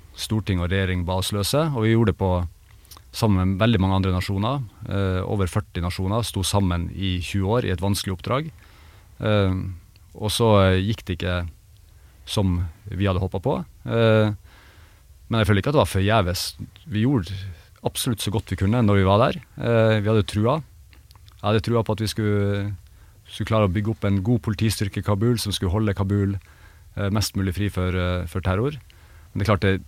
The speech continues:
militærmakten har sine begrensninger. Eh, og til slutt så må det, det må løses politisk, det må løses med forhandlinger,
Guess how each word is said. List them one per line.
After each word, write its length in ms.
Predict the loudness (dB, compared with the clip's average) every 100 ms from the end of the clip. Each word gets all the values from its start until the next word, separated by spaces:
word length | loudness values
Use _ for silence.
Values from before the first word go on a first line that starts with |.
| -16 -20 -20 -20 -20 -18 -6
militærmakten 640 | -2 2 4 4 2 0
har 160 | 2 2
sine 180 | 2 -2
begrensninger. 560 | 0 0 -2 -4 -6 -8 -10 -20 -20 -20 -20 -20 -18 -4
Eh, 360 | 0 2 2 0
og 160 | -2 -2
til 80 |
slutt 160 | -2 -2
så 80 | 0
må 160 | 2 2
det, 140 | 0 -2 -8 -16 -20 -20 -20 -20 -20 -18 -6
det 80 | 0
må 80 |
løses 380 | 2 2 0 -4
politisk, 540 | -4 -4 -2 -2 -4 -2
det 60 | -2
må 80 |
løses 260 | -2 -4 -6
med 120 | -6
forhandlinger, 640 | -4 -2 0 0 0 0